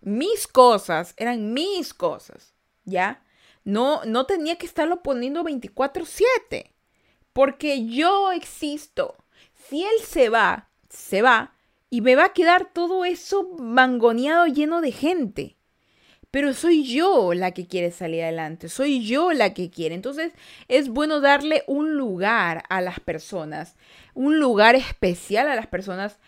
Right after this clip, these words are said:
pero colocarlo como, como, colocarlo a medida, ¿me entiendes? O sea, es tu perfil, o sea, si quieres subir algo de los dos, créate un perfil de ambos, que existen, porque son parejas que viven de eso,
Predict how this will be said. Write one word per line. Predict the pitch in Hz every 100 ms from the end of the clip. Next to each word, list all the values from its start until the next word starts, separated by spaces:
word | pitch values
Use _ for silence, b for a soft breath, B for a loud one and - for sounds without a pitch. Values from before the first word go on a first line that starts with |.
| b b b -
pero | 208 233 214
colocarlo | - 214 196 190 214 240 302 339
como, | 339 240 208 165
como, | - 196 - -
colocarlo | - 202 190 185 208 269 311 - _ -
a | 208 233
medida, | 208 180 214 427 349 185 185
¿me | 226
entiendes? | 294 349 214 190
O |
sea, | 226 175 B B
es | - 214
tu | - 359
perfil, | 269 202 277 403
o | -
sea, | 220
si | 240
quieres | 202 220 403
subir | 415 320
algo | 320 277 294
de | 294
los | 214 214
dos, | 254 247 - _ _
créate | 196 175 185
un | 294
perfil | 277 277 214 226
de | 214 311 539
ambos, | 214 165 170 B B
que | -
existen, | 196 - - 415 - - 170 190
porque | 220 202
son | 202 202
parejas | 220 196 233 -
que | 185
viven | 165 185
de | 277 427
eso, | - 175